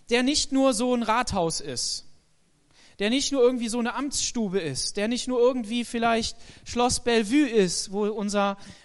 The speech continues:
ähm, Präsident drin wohnt oder vielleicht andere Leute dieser Welt. Das Weiße Haus, äh, kennen wir, manche Amerikaner kennen das Weiße Haus noch nicht mal, habe ich mir sagen lassen. Aber wir kennen's. Ähm, und, äh, also so besondere Schaltzentralen dieser Welt.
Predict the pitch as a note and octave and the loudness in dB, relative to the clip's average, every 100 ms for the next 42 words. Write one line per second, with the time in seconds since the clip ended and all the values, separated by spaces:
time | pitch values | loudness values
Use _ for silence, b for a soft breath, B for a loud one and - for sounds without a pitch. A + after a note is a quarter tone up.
0 | B F#3+ G3+ G3+ G#3 - - A3 G#3 G3+ | B -2 0 -2 -6 -12 -2 -2 0 -2
1 | B3+ C4+ - G3 F3 G3+ F3+ E3+ F#3 F3+ | -2 -2 -4 -4 -2 -2 -2 -4 -4 0
2 | F3 E3+ F3 B B B - G3+ G3 - | 2 0 -2 B B B -2 0 0 -2
3 | B3 A#3+ G#3 G3 F#3 F3 G3 G#3 G3+ F#3 | 0 2 4 4 2 0 -4 -2 -2 -2
4 | F3+ E3+ F#3+ G3+ G3 - E3 - F#3+ G#3 | 0 2 2 2 0 -4 -6 0 0 0
5 | G3 F3+ G#3+ G3 - - F3 E3 - G3 | 0 2 2 2 -2 -4 -6 -6 -4 -4
6 | G3+ F3 F#3 F3 F3+ - F3 E3+ - F3+ | -4 -2 -2 -2 -4 -8 -8 -8 -6 -6
7 | F3+ - E3 D3+ E3 E3 F3 F3 D#3+ E3 | -6 -8 -8 -6 -4 -4 -6 -8 -8 -8
8 | D#3+ D#3 D#3+ D#3 D#3 D#3 D3+ C#3+ C3+ - | -6 -6 -6 -6 -2 -2 -4 -8 -8 -12
9 | B B B B F3+ F#3+ A3+ A3+ G#3 A3+ | B B B B -2 0 0 2 0 0
10 | - B B B - F#3+ G3+ G#3 G3+ - | -6 B B B 0 4 4 2 -2 -8
11 | - G3+ G#3 G3 G3+ G3 G3 - - F#3+ | 0 2 2 2 2 2 0 -6 -2 0
12 | F#3+ F#3 F#3+ F3+ F#3 A3+ B3 G#3 F#3+ F#3 | 2 2 2 2 4 4 6 4 4 4
13 | - A3 A#3 - F#3 F#3+ E3+ E3+ F#3 E3+ | 2 0 2 2 2 2 0 0 0 0
14 | E3 F#3 A3 C#3 | 0 2 2 0